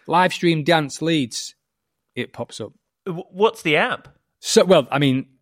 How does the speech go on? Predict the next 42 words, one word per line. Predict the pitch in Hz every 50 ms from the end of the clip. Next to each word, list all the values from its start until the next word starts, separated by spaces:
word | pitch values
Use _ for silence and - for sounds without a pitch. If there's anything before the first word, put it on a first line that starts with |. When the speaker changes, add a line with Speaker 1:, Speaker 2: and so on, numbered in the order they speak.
| _ -
Speaker 1:
you | 139
know, | 131 123
there | 110 131 135 131
are | 131
lots | 127 139 147 - - -
and | 127 123
lots | 120 113 -
of |
different | - 135 - 131 113 101
ones, | 98 98 98 101 101 - - - - - _ _ _ -
but | 135
I | 127 156 165
use | 165 160 151 147 135 -
something | - 151 127 120 131 120
called | - 131 127 113 - _
Publer, | - - 139 110 131 123 110 98 95 - _ _ _ _ _ _ _ _ _ _ _ _ - -
just | 180 -
because | - 185 - 165 143 147
I | 139 139
find | 127 - 143 131 135 127 117
it, | 117 120 - 117
um, | 113 113 113 107 107 107 104
Speaker 2:
Just | 95 147 139 -
'cause | - 123 113
it's | 120 -
got | 135 127
the | 120
word | 110 120 113 -
pub | - - 123 -
in | 101 104
it. | 104 _ _ _ _ _ _ _ _ _ _ _ -
Speaker 1:
Yeah, | 135 143 160
it's | 131 -
got | - 175
the | 151 147
word | 143 135 -
pub | - 151 120
in | 107 101
it, | 110 131 - _
and, | - 117 113 107
you | 120 120
know, | 104 98 107 110